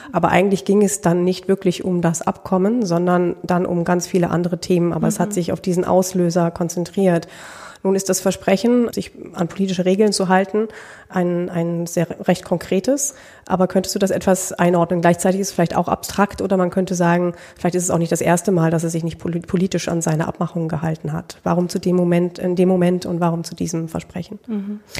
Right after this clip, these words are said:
Speaker 2: Naja, es gab ja rund um die Wahlen immer wieder auch Proteste. Also die größten und auch blutigsten Proteste waren zweitausendacht nach der Präsidentschaftswahl, als die Anhänger von Devon Terpetrosyan,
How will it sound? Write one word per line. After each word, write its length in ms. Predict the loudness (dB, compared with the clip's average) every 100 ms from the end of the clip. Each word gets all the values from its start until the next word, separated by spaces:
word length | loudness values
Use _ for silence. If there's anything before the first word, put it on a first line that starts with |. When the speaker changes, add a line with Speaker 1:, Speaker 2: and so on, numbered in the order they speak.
| -10 2
Speaker 2:
Naja, 160 | 4
es 100 | 4
gab 240 | 2 2 2
ja 80 |
rund 300 | 2 2 0
um 300 | 0 0 0 -2 -4
die 160 | -4 -2
Wahlen 500 | 0 2 2 2 0
immer 340 | 0 2 2 2
wieder 320 | 2 2 0
auch 160 | -4
Proteste. 500 | -8 -8 -6 -8 -6
Also 140 | -6 -6
die 120 | -6
größten 640 | -4 -4 -4 -4 -4 -4 -8 -16 -16
und 380 | -2 0 0 0
auch 160 | -2 2
blutigsten 500 | 2 2 0 -2 -8
Proteste 480 | -6 -2 -2 -2 -4
waren 200 | -2 -2
zweitausendacht 760 | -2 -2 -2 -4 0 0 0
nach 100 | -2
der 160 | 0 -2
Präsidentschaftswahl, 1000 | -2 -2 -2 -4 -4 -6 -6 -2 0 -2 -8 -16 -6
als 240 | 0 0 2
die 160 | 2
Anhänger 500 | 2 2 0 0 0
von 400 | -2 -2 0 0
Devon 300 | -2 -2 -4 -6 -16 -12
Terpetrosyan, 840 | -6 -6 -6 -6 -6 0 4 4